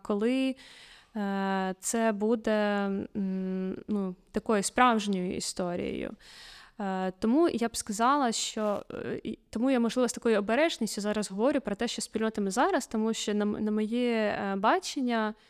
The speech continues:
деякі з них тільки щось починають, деякі завершили,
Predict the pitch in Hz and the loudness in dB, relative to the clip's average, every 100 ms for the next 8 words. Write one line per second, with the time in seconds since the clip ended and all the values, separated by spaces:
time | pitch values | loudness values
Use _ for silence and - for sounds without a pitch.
0 | _ - 226 262 254 202 233 320 - _ | _ 0 4 4 4 0 0 0 -4 _
1 | _ _ _ - 247 220 - - 214 226 | _ _ _ -2 -2 -4 -8 -6 -4 0
2 | 226 370 392 311 - 226 220 226 226 202 | 2 2 0 -2 -6 -2 0 0 0 -2
3 | 214 269 381 - - 240 226 | 2 2 2 -2 -4 -4 -4